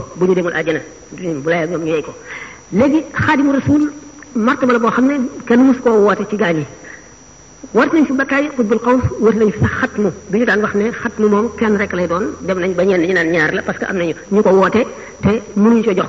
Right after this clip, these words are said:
kenn toor, ndax kenn ku ci ne indi nga ay preuve yu leer ne xatmul wilaayati moom, ñoom moom la. Waaye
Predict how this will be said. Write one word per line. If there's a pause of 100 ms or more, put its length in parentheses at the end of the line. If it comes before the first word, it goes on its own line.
(120)
kenn
toor,
ndax
kenn
ku
ci
ne
indi
nga
ay
preuve
yu
leer (100)
ne
xatmul
wilaayati (180)
moom, (140)
ñoom
moom
la. (720)
Waaye